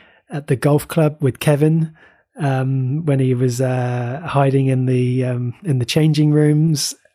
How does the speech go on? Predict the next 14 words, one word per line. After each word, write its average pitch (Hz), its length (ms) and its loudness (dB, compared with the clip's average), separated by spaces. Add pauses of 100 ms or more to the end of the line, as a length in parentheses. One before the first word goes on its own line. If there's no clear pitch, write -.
(180)
Um, 127 440 -4 (100)
just, - 380 -4 (340)
I 160 80 0
mean, 160 520 2 (440)
there 196 160 -2
was 208 180 0
just 202 380 -2
no 147 340 2 (400)
filler 120 520 -2 (520)
in 123 220 0
this, - 380 -2 (540)
this, - 640 -2
this 135 180 -2
season. 123 720 0